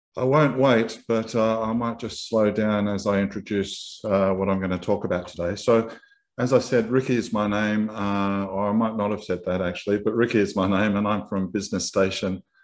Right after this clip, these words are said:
I'm a digital advisor at Business Station. Uh, a little bit about me, if you want to know that. Uh, I've been a freelance, uh, digital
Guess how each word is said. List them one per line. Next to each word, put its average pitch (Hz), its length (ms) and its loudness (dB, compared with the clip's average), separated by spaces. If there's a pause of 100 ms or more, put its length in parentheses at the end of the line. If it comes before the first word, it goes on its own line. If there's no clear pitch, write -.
(200)
I'm 104 160 4
a 101 60 4
digital 92 580 0
advisor 95 500 0
at 87 120 -8
Business 87 320 -8
Station. 98 500 -8 (800)
Uh, 135 300 6
a - 20 2
little 160 240 8
bit 151 140 6
about 123 340 2
me, 127 220 8
if 127 180 2
you 113 120 0
want 117 180 0
to 110 100 -8
know 113 220 0
that. 117 400 0
Uh, 107 240 -2
I've 113 240 -4
been 101 220 0
a 95 100 -2
freelance, 98 760 -2
uh, 90 540 0 (400)
digital 95 760 0